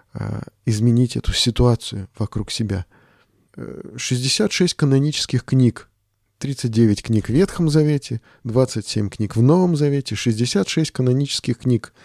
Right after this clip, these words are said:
Священного Писания. И если выдернуть, э, какую-то мысль, выдернуть из этого единого повествования, то можно э,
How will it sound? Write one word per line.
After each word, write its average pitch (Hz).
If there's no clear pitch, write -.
Священного 117
Писания. 98
И 143
если 135
выдернуть, 127
э, 110
какую-то 117
мысль, 156
выдернуть 131
из 110
этого 123
единого 127
повествования, 131
то 139
можно 127
э, 113